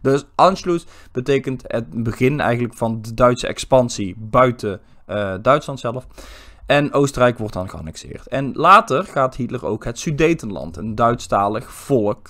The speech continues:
eh, Duitsstalig sprekend gebied van Tsjechoslowakije, gaat hij innemen. Hij, daar spreken ook een paar mensen Duits en hij had gezegd, "Ik wil dat alle Duitsstalige mensen bij elkaar gaan horen." Dus hij gaat ook dat gebied innemen.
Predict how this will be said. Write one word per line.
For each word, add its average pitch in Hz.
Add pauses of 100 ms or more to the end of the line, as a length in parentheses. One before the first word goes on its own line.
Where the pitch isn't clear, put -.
(140)
eh, 104
Duitsstalig 113
sprekend 110
gebied 110
van 117
Tsjechoslowakije, 107
gaat 80
hij 82
innemen. -
Hij, 95 (220)
daar 110
spreken 101
ook 143
een 120
paar 131
mensen 123
Duits 110
en 107
hij 95
had 104
gezegd, 110
"Ik 98
wil 104
dat 101
alle 98
Duitsstalige 117
mensen 139
bij 160
elkaar 220
gaan 196
horen." 156 (440)
Dus 139
hij 120
gaat -
ook 101
dat 123
gebied 101
innemen. 71